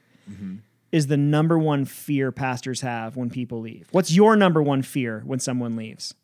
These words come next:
Speaker 1: Yeah, I mean, what I immediately wa-, like, I think, and I think what's interesting is being the executive pastor, I know the details of the finances and giving and all of those types of things.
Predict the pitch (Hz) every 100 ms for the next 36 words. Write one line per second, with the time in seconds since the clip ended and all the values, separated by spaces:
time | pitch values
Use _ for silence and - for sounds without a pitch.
0 | _ 104 113 110 98 123 151 147 135 123
1 | - 120 123 117 117 117 120 107 110 101
2 | 98 - 104 110 107 95 - _ _ _
3 | 117 131 131 131 123 113 117 120 113 113
4 | 117 123 131 123 - 107 101 104 92 101
5 | 107 107 107 104 98 101 - 107 - 101
6 | 92 - 123 135 139 104 95 95 92 95
7 | - _ _ 95 98 98 98 90 95 95
8 | 104 95 98 104 104 - 95 90 90 101
9 | 135 127 127 107 98 92 92 98 113 98
10 | 90 98 101 95 - 104 82 104 95 101
11 | 113 139